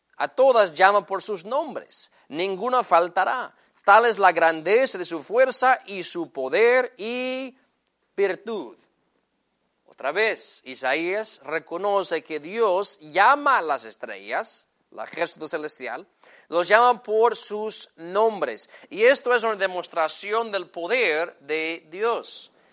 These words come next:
Salmos ciento cuarenta y siete. Salmos ciento cuarenta y siete, verso cuatro.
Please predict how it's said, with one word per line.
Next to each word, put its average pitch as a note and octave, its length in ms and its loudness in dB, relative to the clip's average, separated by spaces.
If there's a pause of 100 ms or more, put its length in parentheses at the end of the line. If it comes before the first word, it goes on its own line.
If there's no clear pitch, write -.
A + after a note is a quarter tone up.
Salmos F#3+ 840 -4 (320)
ciento F3+ 540 -10
cuarenta C#3 260 -10
y D3+ 60 -10
siete. - 420 -12 (2750)
Salmos - 420 -12
ciento E3 300 -12
cuarenta B2+ 300 -12
y - 20 -14
siete, A2 420 -18 (1160)
verso B2 320 -12
cuatro. - 400 -2